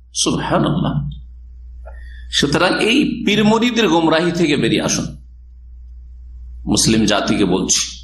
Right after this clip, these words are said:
এই পীর মুরিদের গোমরাহি থেকে বেরিয়ে আসুন, না হলে ফেঁসে যাবেন। দ্বিতীয় সাফাত, এক তো সাফাত হয়ে গেল, তাহলে হাসরের মাঠের সকলের জন্য, মুসলিম কাফের সকলের জন্য। তাহলে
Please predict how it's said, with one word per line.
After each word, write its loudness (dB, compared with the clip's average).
এই 2
পীর 2
মুরিদের 2
গোমরাহি 2
থেকে 2
বেরিয়ে 4
আসুন, 2
না 0
হলে 2
ফেঁসে 2
যাবেন। -2
দ্বিতীয় 4
সাফাত, 0
এক -2
তো 2
সাফাত 2
হয়ে 0
গেল, 2
তাহলে 2
হাসরের 0
মাঠের 2
সকলের 2
জন্য, 2
মুসলিম 2
কাফের -2
সকলের 0
জন্য। 0
তাহলে -4